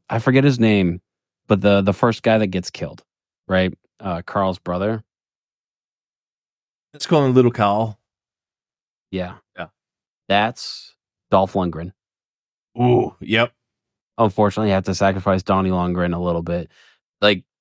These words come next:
Speaker 1: but Carl.
Speaker 2: Yeah.
Speaker 1: Arnie Schwartz.
Speaker 2: Oh.
Speaker 1: Like, Arnold, 'cause, and here's my way of thinking. If we have Sly Stallone as John
Speaker 2: Yeah.
Speaker 1: McClane,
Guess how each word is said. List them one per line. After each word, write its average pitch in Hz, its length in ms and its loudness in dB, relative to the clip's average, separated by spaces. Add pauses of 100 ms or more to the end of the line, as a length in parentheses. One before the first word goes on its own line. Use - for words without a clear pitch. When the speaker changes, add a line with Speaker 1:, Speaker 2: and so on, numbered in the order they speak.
(260)
Speaker 1:
but 107 280 -6 (240)
Carl. 107 480 -2 (500)
Speaker 2:
Yeah. 101 280 -8 (280)
Speaker 1:
Arnie 98 240 2
Schwartz. - 460 -12 (1080)
Speaker 2:
Oh. 156 100 2
Speaker 1:
Like, 85 300 -2 (300)
Arnold, 101 320 -2 (380)
'cause, - 380 -2 (920)
and 120 140 -4
here's 131 220 0
my 139 80 4
way 131 180 4
of 117 100 0
thinking. 110 260 -2
If 90 120 -6
we 110 120 -2
have 104 140 0
Sly 113 220 -2
Stallone 117 760 -2
as 92 220 -2
John 107 300 2
Speaker 2:
Yeah. 92 40 -2
Speaker 1:
McClane, 90 500 -6